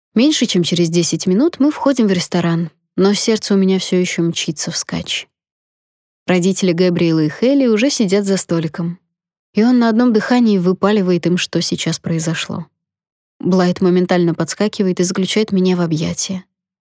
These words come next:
«Какое счастье, что ты не пострадала. Как ты себя чувствуешь? Сядь, сядь!»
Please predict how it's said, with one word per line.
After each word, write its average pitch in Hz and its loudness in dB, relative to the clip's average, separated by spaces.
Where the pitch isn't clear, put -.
«Какое 240 -4
счастье, 220 0
что - -2
ты 196 0
не 196 2
пострадала. 175 -2
Как - -2
ты 262 2
себя 226 2
чувствуешь? - -6
Сядь, 202 -2
сядь!» - -2